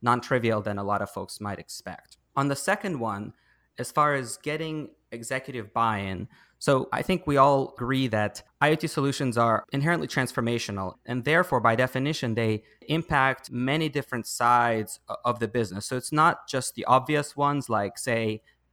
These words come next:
the I T group or the engineering group, which has to build and deploy and operate the solution, but it affects marketing because they are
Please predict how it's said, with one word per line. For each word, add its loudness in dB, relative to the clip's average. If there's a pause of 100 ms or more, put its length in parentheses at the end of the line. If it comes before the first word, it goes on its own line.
(240)
the -2
I 2
T -4
group 0
or -2
the -2
engineering 2
group, 2
which 2
has 2
to -4
build 2
and 0
deploy -2
and -4
operate 2
the 0
solution, -2 (400)
but 2
it 6
affects 2
marketing 4
because -2
they 6
are 4